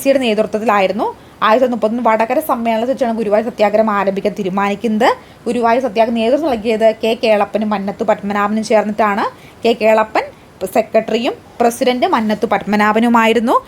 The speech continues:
ഗുരുവായൂർ ക്ഷേത്ര പ്രചാരണ കമ്മിറ്റിയുടെ ക്യാപ്റ്റൻ ടി സുബ്രഹ്മണ്യ തിരുമുമ്പായിരുന്നു. ഗുരുവായൂർ സത്യാഗ്രഹത്തിൻ്റെ വോളണ്ടിയർ ക്യാപ്റ്റൻ എ കെ ഗോപാലനും കെ കേളപ്പൻ നിരാഹാരം അനു-, അനുഷ്ഠിച്ചത് ആയിരത്തി തൊള്ളായിരത്തി മുപ്പത്തിരണ്ട് സെപ്റ്റംബർ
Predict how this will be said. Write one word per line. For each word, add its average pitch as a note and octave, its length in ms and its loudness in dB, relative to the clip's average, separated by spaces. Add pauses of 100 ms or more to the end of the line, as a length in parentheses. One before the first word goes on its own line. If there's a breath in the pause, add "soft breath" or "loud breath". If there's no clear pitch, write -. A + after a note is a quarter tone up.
(240 loud breath)
ഗുരുവായൂർ A#3+ 280 2
ക്ഷേത്ര A#3 320 2
പ്രചാരണ A#3 500 2
കമ്മിറ്റിയുടെ A3 320 -2 (120)
ക്യാപ്റ്റൻ A#3 360 -2 (280)
ടി D#4 100 2 (160)
സുബ്രഹ്മണ്യ A#3 640 2
തിരുമുമ്പായിരുന്നു. A3+ 760 2 (100)
ഗുരുവായൂർ A3+ 260 2
സത്യാഗ്രഹത്തിൻ്റെ A3 420 -2
വോളണ്ടിയർ A#3 500 2
ക്യാപ്റ്റൻ C4+ 360 0 (460 loud breath)
എ - 20 4 (160)
കെ G#3+ 100 2 (100)
ഗോപാലനും G#3+ 580 2 (400 loud breath)
കെ C4+ 80 4 (100)
കേളപ്പൻ B3+ 460 2
നിരാഹാരം B3 640 0
അനു-, A3 120 -8 (160)
അനുഷ്ഠിച്ചത് A3+ 500 -2
ആയിരത്തി G4+ 200 2
തൊള്ളായിരത്തി G#3+ 320 -2
മുപ്പത്തിരണ്ട് G#3+ 480 0
സെപ്റ്റംബർ A#3 580 2